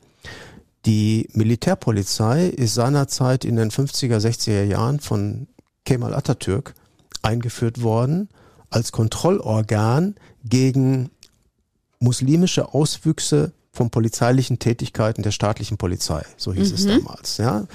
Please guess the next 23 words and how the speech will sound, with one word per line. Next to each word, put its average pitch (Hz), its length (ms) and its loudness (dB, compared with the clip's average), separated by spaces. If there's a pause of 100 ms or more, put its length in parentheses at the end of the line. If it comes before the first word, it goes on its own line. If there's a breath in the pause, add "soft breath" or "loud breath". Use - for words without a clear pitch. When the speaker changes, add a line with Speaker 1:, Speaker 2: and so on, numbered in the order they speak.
(280 loud breath)
Speaker 1:
Also 101 220 0
Checks - 360 -4
and 104 140 0
Balances. - 680 -2 (100)
Speaker 2:
Mhm. 202 260 -2 (320 loud breath)
Speaker 1:
Das - 180 0
heißt, 110 140 0
die - 100 -4
eine 123 220 2
Polizeibehörde 120 640 2
sollte 110 260 2
die 101 40 2
andere 117 200 2
kontrollieren, 110 540 0
dass 107 160 -2
sie 107 80 -2
nicht 107 180 0
über 95 100 -2
die 101 80 -2
Stränge 95 340 -2
schlagen. 67 440 -8
Speaker 2:
Okay. 165 300 -4
Speaker 1:
So. - 200 -8